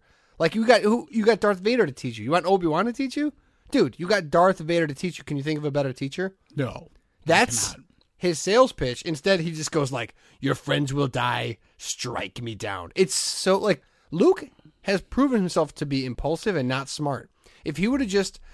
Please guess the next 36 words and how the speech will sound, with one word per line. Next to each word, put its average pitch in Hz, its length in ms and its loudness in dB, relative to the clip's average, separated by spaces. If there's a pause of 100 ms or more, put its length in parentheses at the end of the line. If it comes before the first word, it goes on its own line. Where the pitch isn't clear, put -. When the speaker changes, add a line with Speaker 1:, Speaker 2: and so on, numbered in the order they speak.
(120)
Speaker 1:
Luke's 277 300 0
like 370 260 -6
Speaker 2:
It's - 160 -10
also 160 240 -4
dainty. - 480 -12 (500)
Speaker 1:
But 185 180 0
he's 247 240 2
like 311 160 2
a 247 40 -2
dude 208 260 -2
going 208 240 6
into 185 160 -2
ikea. 147 720 -2 (360)
The 165 80 -4
right 185 280 2
salesman 196 420 0
would 143 80 -4
be 151 60 -4
like, 131 160 -2
"Just - 240 -8
buy 160 220 2
this 165 220 -4
room. 156 460 -6 (280)
Just - 220 -14
write 143 200 0
down 180 140 0
all 156 140 2
these 233 160 -2
numbers 120 400 -6
and 156 160 -8
take 151 240 -8
all 127 180 -4
this 143 120 -8
stuff - 220 -8
with 226 160 -6
you." - 180 -12